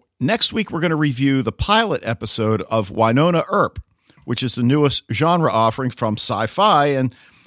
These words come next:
this one's developed by Emily Andras of Lost Girl fame,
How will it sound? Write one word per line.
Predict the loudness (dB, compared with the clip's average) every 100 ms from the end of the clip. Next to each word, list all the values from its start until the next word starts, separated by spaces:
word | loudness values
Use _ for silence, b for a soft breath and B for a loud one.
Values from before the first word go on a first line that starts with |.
| b
this | -4 -2
one's | 0 -2
developed | -2 2 2 0 -2
by | 0 2
Emily | 0 0 0
Andras | 2 2 2 0 -2
of | -4 -4
Lost | 0 0 -2
Girl | -2 -2
fame, | -2 -4 -2 -2